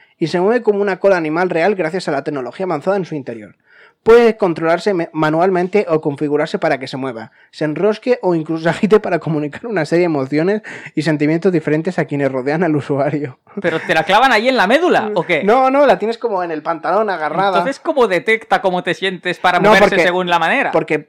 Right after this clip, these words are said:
Speaker 1: lo puedes poner, o sea, lo pones tú manualmente, o sea, no lo
Speaker 2: Ah,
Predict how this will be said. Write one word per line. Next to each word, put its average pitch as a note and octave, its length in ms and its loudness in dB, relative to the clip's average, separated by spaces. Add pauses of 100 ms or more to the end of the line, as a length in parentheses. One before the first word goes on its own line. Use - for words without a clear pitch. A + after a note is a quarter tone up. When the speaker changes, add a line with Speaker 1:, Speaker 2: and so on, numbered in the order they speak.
Speaker 1:
lo D#3+ 140 2
puedes F3+ 200 0
poner, G3 280 0
o D#3+ 120 -2
sea, D#3 120 -2
lo D3 140 0
pones F3 240 -4
tú F#3 120 -2
manualmente, D#3 680 -4
o C3 80 -12
sea, D#3 140 -6
no D#3+ 80 -2
lo F3+ 60 4
Speaker 2:
Ah, G3 40 6